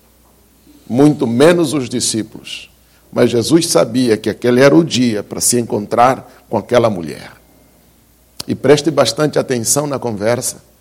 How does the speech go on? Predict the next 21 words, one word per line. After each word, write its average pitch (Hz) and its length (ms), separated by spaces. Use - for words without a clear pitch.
A - 80
próxima 120 500
vez 120 240
que - 80
você 117 320
ler 120 240
o 120 60
Evangelho 113 500
de 104 120
João, 107 260
capítulo 139 520
quatro, 87 420
a 90 100
cura 143 400
da 117 100
mulher 110 460
acontece 110 640
porque - 260
ela 110 160
se 98 240
abre. 95 380